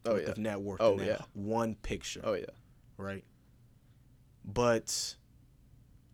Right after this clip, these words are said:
Speaker 2: in no form or fashion do you see any of these men, right, supporting black business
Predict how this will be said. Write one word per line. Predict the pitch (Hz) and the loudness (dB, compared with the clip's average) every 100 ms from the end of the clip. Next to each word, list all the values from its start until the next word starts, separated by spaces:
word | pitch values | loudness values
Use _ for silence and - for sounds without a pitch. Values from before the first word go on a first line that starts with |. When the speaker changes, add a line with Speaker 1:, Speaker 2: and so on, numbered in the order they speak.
| - - - - - | -20 -20 -20 -20 -6
Speaker 2:
in | 123 117 | -2 0
no | 117 139 160 156 | 4 4 4 2
form | - 139 135 | -2 -2 0
or | 113 | -2
fashion | - 123 131 - 92 92 - - - - - - - - - | -4 -2 -2 -2 -8 -12 -18 -20 -20 -20 -20 -20 -20 -20 -12
do | - | -6
you | 104 | -4
see | 113 98 | -4 -4
any | 113 107 | -4 -2
of | 95 | -2
these | 107 104 | -2 -2
men, | 107 101 95 92 - - - - - - - | -4 -4 -4 -8 -14 -20 -20 -20 -20 -20 -16
right, | - 98 90 - - | -8 -6 -8 -10 -16
supporting | - - - - 113 95 90 95 - - - | -12 -10 -10 -2 0 0 -6 -14 -20 -20 -18
black | - 98 95 - - | -10 -6 -6 -8 -8
business | 95 95 95 - | -8 -8 -12 -14